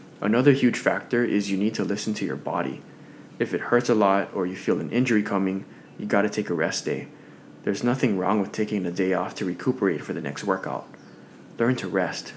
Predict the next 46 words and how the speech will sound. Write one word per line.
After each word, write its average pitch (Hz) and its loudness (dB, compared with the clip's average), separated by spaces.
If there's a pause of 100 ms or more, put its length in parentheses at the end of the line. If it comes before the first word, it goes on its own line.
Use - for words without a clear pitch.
(120)
not - -4
quit. - -4 (840)
If 107 -2
you're 123 6
giving 127 4
up 127 4
on 123 4
your 98 2
fitness 92 -2
goals 110 4
or 104 2
you're 98 0
losing 107 0
motivation 101 0
because 104 -2
you 101 2
don't 95 0
see - -2
the 98 2
results 87 -2
that - -2
you're 73 -6
hoping 117 0
for, 135 0
you 92 -4
gotta 98 0
be 87 -4
patient. - -6 (840)
What 120 6
were 160 6
to 156 6
happen 113 2
if - -2
I 92 0
threw 120 4
a 98 6
bucket 92 0
of 101 0
water 92 2
onto 95 -2
a 90 -4
rock? - 0 (540)
It 107 -2
wouldn't 117 2
do 143 8
anything. 58 -4